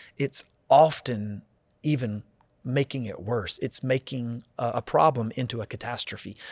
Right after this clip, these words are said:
by the language we use. So Biblical Counseling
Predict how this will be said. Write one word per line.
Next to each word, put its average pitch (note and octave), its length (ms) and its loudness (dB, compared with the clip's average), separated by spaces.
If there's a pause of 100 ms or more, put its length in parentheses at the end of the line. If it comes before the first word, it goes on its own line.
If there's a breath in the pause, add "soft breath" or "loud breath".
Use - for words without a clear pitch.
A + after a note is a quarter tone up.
(100)
by B2+ 80 6
the A#2+ 120 6
language C3 360 6
we A2+ 100 0
use. G#2+ 160 -2
So C#3+ 220 8 (260 loud breath)
Biblical D#3 360 4
Counseling C3+ 520 0